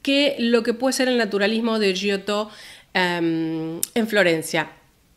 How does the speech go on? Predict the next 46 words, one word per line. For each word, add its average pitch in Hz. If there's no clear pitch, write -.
A 226
raíz 339
de 311
esto 285
estaba 247
leyendo, 233
eh, 175
el 180
texto 233
de, 170
de 175
Hauser, 226
que 175
es -
una 170
obra 170
que 160
no 214
pasa 202
nunca 170
de 160
moda, 170
porque 190
es 190
muy 196
interesante 185
ver 185
la, 190
la 190
interrelación, 196
digamos, 202
del 185
arte 196
con 196
lo 190
que 175
pasaba 214
en 196
lo 160
social 196
y 175
en, 165
en 170
el 170
plano 196
económico. 208